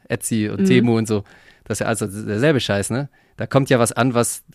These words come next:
Speaker 1: dem nur noch so ein bisschen ähnlich sieht, was da auf dem Bild
Speaker 2: Dass
Speaker 1: abgebildet
Speaker 2: sie nicht Temu vorgeschlagen hat, ist
Speaker 1: Ja.
Speaker 2: eigentlich auch, da, da,
Speaker 1: Ah.
Speaker 2: das hätte nur noch gefehlt.
Speaker 1: Das könnte ich noch vorschlagen. Äh, also ich könnte dem Kollegen vorschlagen, er soll das mal in seinen Chat schreiben. Ich hab bei Temu noch günstigere Sachen gefunden.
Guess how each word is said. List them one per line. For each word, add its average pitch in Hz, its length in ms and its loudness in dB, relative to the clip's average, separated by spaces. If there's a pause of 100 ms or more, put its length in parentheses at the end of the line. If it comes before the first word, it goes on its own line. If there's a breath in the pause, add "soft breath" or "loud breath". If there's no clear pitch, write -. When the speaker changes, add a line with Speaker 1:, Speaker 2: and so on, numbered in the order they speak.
(180)
Speaker 1:
dem 120 580 0
nur 127 140 4
noch 120 100 4
so 123 120 -2
ein 113 40 0
bisschen 120 200 -2
ähnlich 135 320 4
sieht, 117 200 -2
was 110 120 -4
da 113 80 -2
auf - 80 -8
dem 117 120 -2
Bild 156 160 4
Speaker 2:
Dass - 60 -4
Speaker 1:
abgebildet 226 400 0
Speaker 2:
sie - 40 -2
nicht - 280 -4
Temu 294 340 2
vorgeschlagen 202 760 2
hat, 214 140 0
ist 220 60 4
Speaker 1:
Ja. 127 100 4
Speaker 2:
eigentlich 208 320 0
auch, 240 300 2 (500 soft breath)
da, 208 140 2
da, - 120 2
Speaker 1:
Ah. - 40 2
Speaker 2:
das 202 200 -4
hätte 247 200 2
nur 233 160 6
noch 226 200 4
gefehlt. 208 520 2
Speaker 1:
Das 113 120 -2
könnte - 200 2
ich 165 140 -4
noch 120 120 0
vorschlagen. 101 640 -4
Äh, 117 80 -10
also 107 320 -2
ich 131 140 -8
könnte 120 220 -4
dem 110 120 -4
Kollegen 135 340 4
vorschlagen, 123 420 2
er 127 140 2
soll 120 120 2
das 117 140 0
mal 113 160 0
in 113 80 -4
seinen 113 180 0
Chat 131 220 -2
schreiben. 123 380 -2 (540)
Ich - 80 -8
hab - 120 -6
bei 120 80 0
Temu 131 320 2
noch 139 160 2 (220)
günstigere 110 420 -4
Sachen 104 240 -8
gefunden. 101 260 -12